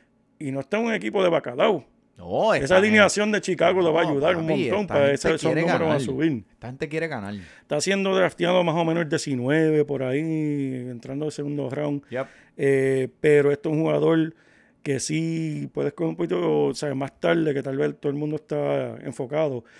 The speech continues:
Speaker 1: Que, por cierto, se me olvidó decirte al principio del podcast.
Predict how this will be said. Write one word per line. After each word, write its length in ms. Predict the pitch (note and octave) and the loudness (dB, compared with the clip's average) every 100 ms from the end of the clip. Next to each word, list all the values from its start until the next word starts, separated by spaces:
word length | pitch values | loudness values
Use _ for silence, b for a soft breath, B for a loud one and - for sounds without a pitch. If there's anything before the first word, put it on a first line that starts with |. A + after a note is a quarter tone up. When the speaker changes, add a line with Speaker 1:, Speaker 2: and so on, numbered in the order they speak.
| B _ | B _
Speaker 1:
Que, 80 | D3+ | -4
por 100 | C#3 | -2
cierto, 220 | F3+ F#3+ | -2 -2
se 100 | D#3 | -4
me 60 | |
olvidó 240 | C#3 B2+ C#3 | -2 -2 -2
decirte 300 | D#3 F3 F3 | -2 -4 -6
al 60 | |
principio 280 | E3 E3 F3 | -4 -4 0
del 100 | E3 | -2
podcast. 560 | - F3+ - B2 - | 0 -4 -2 -8 -8